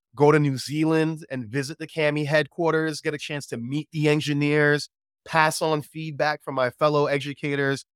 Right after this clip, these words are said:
onto them, and then being able to see right there how everything is all made, how they make the change, how they cater to educators' needs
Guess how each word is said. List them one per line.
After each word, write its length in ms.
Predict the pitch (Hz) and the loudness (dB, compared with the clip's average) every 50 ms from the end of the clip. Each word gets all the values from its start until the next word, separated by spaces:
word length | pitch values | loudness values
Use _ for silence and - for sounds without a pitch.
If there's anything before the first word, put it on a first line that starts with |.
| _ _ _ _ _ | _ _ _ _ _
onto 380 | 139 143 147 143 - - 139 117 | 2 2 2 2 0 -4 -6 -2
them, 300 | 101 143 143 147 156 156 - | 0 2 4 4 2 0 -4
and 140 | 139 131 135 | -6 -4 -4
then 200 | 131 127 127 123 | -4 -4 -4 -6
being 340 | 110 135 160 185 196 196 | -6 -2 0 2 2 2
able 260 | 185 185 185 165 170 - | 2 2 0 -2 -4 -10
to 140 | - 139 | -12 -12
see 720 | - - - - - - 226 254 262 247 214 165 127 107 - _ _ _ _ _ _ _ | -10 -8 -8 -6 -8 -6 -6 -4 -2 -2 -2 -4 -6 -12 -14 _ _ _ _ _ _ _
right 380 | 127 123 135 170 185 196 190 - - | -12 -2 0 2 2 2 0 -2 -4
there 220 | 190 190 175 160 143 | -2 2 2 2 2
how 160 | 147 156 147 | 4 2 0
everything 460 | 151 147 156 147 156 156 - 160 156 | 2 0 0 0 0 -2 -2 -2 -2
is 140 | 151 143 135 147 | -2 -4 -4 -4
all 220 | 147 147 143 139 | -4 -4 -4 -6
made, 360 | 139 143 143 143 135 127 113 - _ | -8 -8 -8 -8 -8 -10 -12 -14 _
how 240 | - 170 175 185 196 | -2 2 4 4 4
they 200 | 175 185 175 165 | 4 4 2 4
make 240 | 165 160 156 - - | 2 2 0 -2 -6
the 80 | 147 | -12
change, 500 | - - - 139 131 127 123 123 120 - _ _ _ _ _ _ | -14 -12 -10 -8 -8 -8 -8 -10 -12 -16 _ _ _ _ _ _
how 300 | - - 180 175 190 196 | -4 4 6 6 6 6
they 180 | 175 190 185 170 | 4 0 -2 -4
cater 680 | - - - 170 170 175 170 175 160 147 143 147 139 - _ _ _ _ _ | -6 -12 -8 -4 -2 0 0 2 2 2 0 0 -2 -8 _ _ _ _ _
to 160 | - 170 - - 143 | -6 -6 -4 0 0
educators' 760 | 151 147 127 147 139 - - 143 139 143 139 131 123 113 117 | 0 0 0 -6 -10 -8 -6 -6 -4 -4 -4 -6 -8 -12 -12
needs 540 | 123 127 139 147 151 143 127 113 107 - - | -12 -10 -8 -6 -6 -6 -8 -8 -10 -14 -18